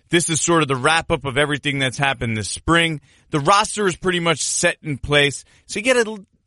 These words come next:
here's what you get at O T As, right? They're out there. There's players running around. They're in shoulder pads and helmets, thud they call it,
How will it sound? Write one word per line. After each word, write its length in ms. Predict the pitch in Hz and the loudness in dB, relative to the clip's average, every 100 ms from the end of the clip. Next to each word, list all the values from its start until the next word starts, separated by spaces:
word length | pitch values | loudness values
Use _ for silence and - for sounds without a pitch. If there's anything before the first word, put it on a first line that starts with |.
| _ _ _ - | _ _ _ -4
here's 180 | 233 208 | -2 0
what 80 | 196 | -2
you 100 | 151 | 2
get 140 | 151 | 2
at 120 | 120 | 2
O 80 | 98 | -2
T 200 | 90 98 | -2 -2
As, 220 | 76 78 | -2 -2
right? 180 | 95 95 _ _ _ _ - | -2 -2 _ _ _ _ 0
They're 140 | 139 | 2
out 240 | 160 190 160 | 4 2 2
there. 320 | 160 156 139 _ _ - | 4 4 0 _ _ -6
There's 160 | 131 - | -4 0
players 440 | 175 175 175 143 | 2 4 2 0
running 240 | 147 143 | 0 2
around. 440 | 131 120 113 113 104 _ _ _ - | 2 2 2 0 -4 _ _ _ 0
They're 220 | 127 123 | 2 4
in 280 | 113 110 104 _ _ _ _ | 2 -2 -8 _ _ _ _
shoulder 500 | - - 185 185 185 | -2 2 4 4 2
pads 460 | 165 175 170 165 139 | 2 2 4 2 0
and 100 | 143 | 0
helmets, 760 | 135 131 123 123 - - - _ _ | 2 2 2 -2 -4 -12 -12 _ _
thud 260 | - 123 104 | 0 2 2
they 100 | 92 | 0
call 300 | 95 98 92 | 0 2 2
it, 120 | 95 | -2